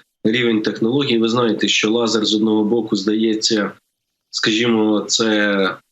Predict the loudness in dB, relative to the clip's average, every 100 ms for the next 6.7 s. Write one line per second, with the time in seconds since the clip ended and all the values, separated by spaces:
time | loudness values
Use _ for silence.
0 | -4 -2 -2 -4 -2 -2 0 2 2 2
1 | 0 0 0 0 0 0 0 2 0 0
2 | -2 -2 -4 -8 _ _ _ _ -2 -2
3 | 0 -2 -2 0 0 0 0 -2 0 0
4 | 0 0 0 0 0 0 0 -2 -2 -6
5 | -2 -2 0 0 0 0 0 0 0 -2
6 | -2 0 0 0 0 -2